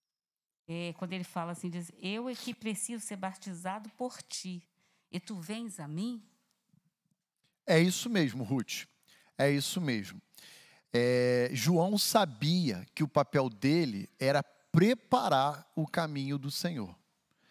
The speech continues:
Speaker 2: E ele sabia que Jesus era essa pessoa. Tanto que há momentos no seu ministério em que os discípulos de João Batista o ve-, vêm até ele, e ele diz, "Não vem até mim,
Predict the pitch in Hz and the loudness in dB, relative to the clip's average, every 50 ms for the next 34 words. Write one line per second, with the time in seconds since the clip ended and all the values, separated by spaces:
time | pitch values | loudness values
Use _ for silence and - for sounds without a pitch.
0 | _ - - _ _ _ _ 151 160 175 202 220 208 - - 220 208 160 131 156 | _ -20 -20 _ _ _ _ 6 6 6 6 6 2 4 4 2 2 4 2 4
1 | 202 233 214 - - - 214 196 151 147 226 233 220 180 147 135 135 196 247 302 | 4 4 4 2 4 4 4 4 6 6 6 6 4 2 0 0 2 2 4 4
2 | 294 226 160 131 147 160 175 202 214 190 151 - - 147 143 151 - 165 143 - | 4 4 4 4 4 6 6 6 6 4 2 2 4 2 2 2 2 -2 -2 -2
3 | 156 143 - - - 131 113 98 90 85 - _ _ _ _ - - - - - | -2 -2 -2 -2 -4 -4 -4 -4 -6 -10 -14 _ _ _ _ -20 -20 -20 -20 -20
4 | - - - _ _ _ _ 180 202 254 294 262 - 196 170 - - 175 185 180 | -20 -20 -20 _ _ _ _ 4 6 6 4 2 0 -2 -2 0 2 2 2 2
5 | 185 - - _ - 170 185 220 220 196 175 160 151 165 190 240 269 233 - - | 0 -2 -14 _ 4 4 4 4 4 2 0 2 4 4 4 4 2 -2 -4 -10
6 | - 107 - - 143 135 - - 165 160 151 143 131 123 - - - - 160 170 | -10 -10 -8 -4 -4 -4 -2 0 -2 -2 -2 -2 -4 -4 -4 -4 2 4 6 6
7 | 196 196 151 127 - 143 139 - 190 180 165 151 190 180 - - - - 240 277 | 6 6 4 0 -4 -4 -4 0 0 0 2 2 0 0 2 0 0 2 2 2
8 | 320 - _ - 220 196 175 156 156 156 143 165 170 151 151 143 135 - 180 160 | 2 0 _ 2 2 4 4 2 0 0 0 0 2 4 2 2 2 0 -2 0
9 | - - 151 147 160 165 151 123 107 131 156 170 - - 139 139 170 190 190 165 | 2 2 2 2 2 0 0 -2 0 2 2 2 2 0 0 2 2 4 2 2
10 | - - 143 139 135 165 214 226 190 139 107 - - - - - - - - _ | 2 2 2 4 4 6 6 4 4 2 -2 -6 -8 -16 -18 -18 -18 -20 -2 _
11 | 156 170 180 190 156 135 175 165 143 110 113 147 175 208 226 202 147 175 180 190 | 4 4 4 4 2 2 2 2 2 0 2 4 4 4 4 4 4 4 4 4
12 | 196 - 226 247 254 214 151 120 113 | 2 2 0 0 0 0 -2 -2 -4